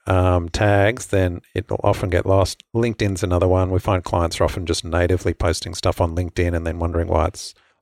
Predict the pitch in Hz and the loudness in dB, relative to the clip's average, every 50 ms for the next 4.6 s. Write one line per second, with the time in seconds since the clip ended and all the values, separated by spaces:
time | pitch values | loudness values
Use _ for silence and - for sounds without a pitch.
0 | _ - 82 80 - - - 85 82 80 82 82 - - - 87 85 82 82 - | _ -4 -4 -4 -2 -2 -4 -2 -2 -2 -4 -4 -4 -2 0 2 2 2 2 2
1 | - 127 120 104 - - - - - _ - 135 151 143 147 143 131 127 123 127 | 2 2 2 0 -2 -6 -16 -20 -20 _ -2 0 2 4 4 2 2 4 4 4
2 | 123 123 120 117 113 117 117 117 120 117 117 117 123 - _ - 107 104 98 95 | 4 4 2 2 4 4 4 6 6 4 4 2 0 -2 _ -6 -4 -4 -4 0
3 | - 104 98 98 98 90 - - - 92 90 - - 87 87 87 82 87 - - | 2 2 2 2 0 -4 -4 -6 -6 -4 -2 0 0 0 0 0 -2 -2 -4 -4
4 | - 82 87 85 85 82 90 85 82 87 90 - | -2 -2 -2 -2 -2 -2 -2 -2 -2 -2 -4 -6